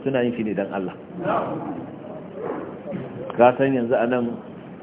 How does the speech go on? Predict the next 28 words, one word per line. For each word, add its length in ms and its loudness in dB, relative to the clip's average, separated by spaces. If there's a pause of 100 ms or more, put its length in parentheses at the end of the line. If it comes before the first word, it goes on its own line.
(240)
ɗalibinka 540 6
ne, 160 0
in 140 -2
wani 160 2
abu 180 -2
ya 120 4
shiga 200 2
tsakanin 460 2
sai 200 -2
ce 60 0
ya 100 4
daina 200 2
zuwa 180 0
makaranta, 420 -4 (180)
ya 140 6
daina 220 8
karatun. 400 0 (840)
Kuma 200 10
ji 260 10
yake 240 10
yi 220 10
kamar 280 6
wai, 340 8 (320)
wai 180 12
kai 260 8
yake 160 6
wa 120 10
ukuba. 440 2